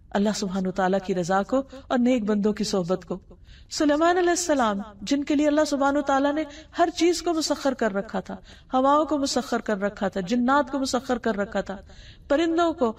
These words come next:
हर तरह की फौजें थी उनके पास, लेकिन वो अल्लाह के फर्माबरदार बंदे थे।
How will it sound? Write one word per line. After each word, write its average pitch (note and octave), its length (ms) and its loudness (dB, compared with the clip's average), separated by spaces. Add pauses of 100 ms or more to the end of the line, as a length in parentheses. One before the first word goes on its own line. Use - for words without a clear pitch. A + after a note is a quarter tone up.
(180)
हर F4 200 2
तरह F#4+ 180 2
की F4+ 160 2
फौजें D4+ 340 2
थी C#4 140 0
उनके A#3+ 240 0
पास, - 560 -4 (340)
लेकिन A3 400 0 (260)
वो A#3 100 2
अल्लाह G#3+ 340 2
के A3 140 -2
फर्माबरदार F#3+ 680 0
बंदे F3+ 300 -2
थे। F3+ 180 -8